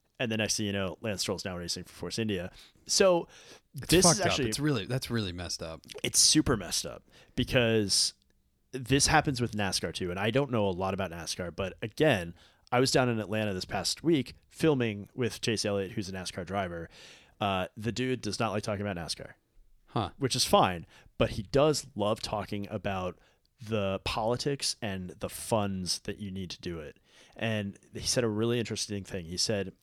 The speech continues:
Speaker 1: "If you have fifty million dollars, you can't go be a quarterback in the N F L. You just, like, you can't buy your way into that.
Speaker 2: Yeah,
Speaker 1: You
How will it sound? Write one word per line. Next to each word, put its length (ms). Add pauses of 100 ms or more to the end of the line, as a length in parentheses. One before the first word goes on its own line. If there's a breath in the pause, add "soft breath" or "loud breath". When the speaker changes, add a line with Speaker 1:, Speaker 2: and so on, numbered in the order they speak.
(140)
Speaker 1:
"If 120
you 120
have 100
fifty 280
million 260
dollars, 500
you 160
can't 260
go 400 (540 soft breath)
be 160
a 320
quarterback 500
in 100
the 120
N 80
F 140
L. 260
You 100
just, 280
like, 260
you 100
can't 240
buy 140
your 100
way 160
into 140
that. 140
Speaker 2:
Yeah, 140
Speaker 1:
You 60